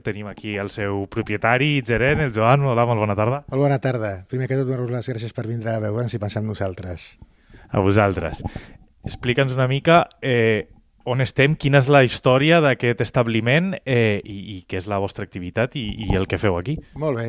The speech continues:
Speaker 2: perfecte. Doncs mira, la història va començar fa uns vuitanta anys amb un avi aquí al carrer Lleida, que era un taller de bicicletes, i al cap de vint anys, més o menys, es va fer l'edifici, que aquest any complim seixanta anys, i, bueno, van començar com a taller de bicis, botiga de bicis,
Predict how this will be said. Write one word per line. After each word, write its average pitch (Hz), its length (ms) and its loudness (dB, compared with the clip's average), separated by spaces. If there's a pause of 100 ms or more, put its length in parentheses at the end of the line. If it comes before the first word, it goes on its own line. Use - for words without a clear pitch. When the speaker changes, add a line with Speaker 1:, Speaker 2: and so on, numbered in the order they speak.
Speaker 2:
perfecte. 120 400 -6
Doncs 110 160 -6
mira, 127 320 -2
la 120 160 -4
història 143 320 -2
va 143 160 0
començar 143 240 -4
fa 151 160 -4
uns 131 80 -4
vuitanta 135 400 -4
anys 180 220 -2 (340)
amb 123 220 -6
un 131 100 -2
avi 143 140 0
aquí 135 100 -2
al 127 80 -6
carrer 127 240 -2
Lleida, 160 380 2 (340)
que - 80 -6
era 135 100 0
un 135 60 0
taller 127 240 -2
de 117 80 -4
bicicletes, 143 720 -6 (340)
i 123 80 -2
al 113 80 -6
cap 131 160 -4
de 131 140 0 (100)
vint 131 320 -2
anys, 180 240 0
més 135 160 -4
o 135 80 -6
menys, 156 240 -4
es 117 160 -8
va 123 160 -2
fer 120 160 -4
l'edifici, 151 560 -2
que - 80 -6
aquest 113 160 -6
any 120 160 -4
complim 117 400 -4 (240)
seixanta 127 480 -2
anys, 196 320 0 (400)
i, 160 160 0
bueno, 165 160 2
van 139 160 -2
començar 131 320 -2
com 131 160 -2
a 123 160 -2
taller 127 240 -2
de 123 80 -2
bicis, 190 400 0
botiga 120 320 -2
de 120 80 0
bicis, 202 480 0